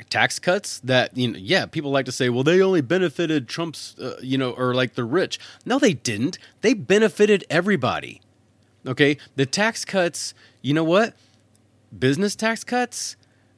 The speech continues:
allow businesses to grow and expand. And when they grow and expand,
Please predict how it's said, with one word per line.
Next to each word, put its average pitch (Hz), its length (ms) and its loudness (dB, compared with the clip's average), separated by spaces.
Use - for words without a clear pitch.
allow 139 240 4
businesses 147 720 4
to 165 140 -4
grow 143 260 2
and 156 100 4
expand. 147 640 -2
And 143 140 4
when 170 100 4
they 185 80 6
grow 175 280 4
and 208 60 2
expand, 196 720 0